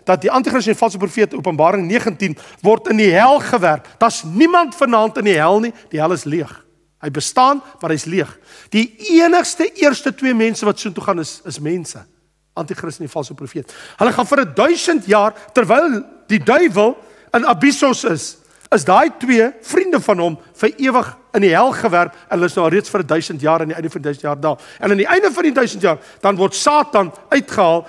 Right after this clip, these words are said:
en hy word gewerp in die hel. Nou is daar drie. Die anti-kris, die valse profeet en die Satan,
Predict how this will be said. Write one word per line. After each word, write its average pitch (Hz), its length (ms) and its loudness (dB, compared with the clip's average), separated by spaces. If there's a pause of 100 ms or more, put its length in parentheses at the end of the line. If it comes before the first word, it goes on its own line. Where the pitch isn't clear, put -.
en 175 160 -2
hy 170 140 2
word 190 240 -2
gewerp 151 340 -2
in 170 120 -6
die 165 80 0
hel. 131 180 -2 (340)
Nou 226 140 4
is 180 80 0
daar 214 160 2
drie. 226 220 2 (520)
Die 175 160 4
anti-kris, 285 520 0
die 190 120 0
valse 247 320 0
profeet 220 400 -2
en 185 80 -2
die 165 60 -8
Satan, 170 480 -4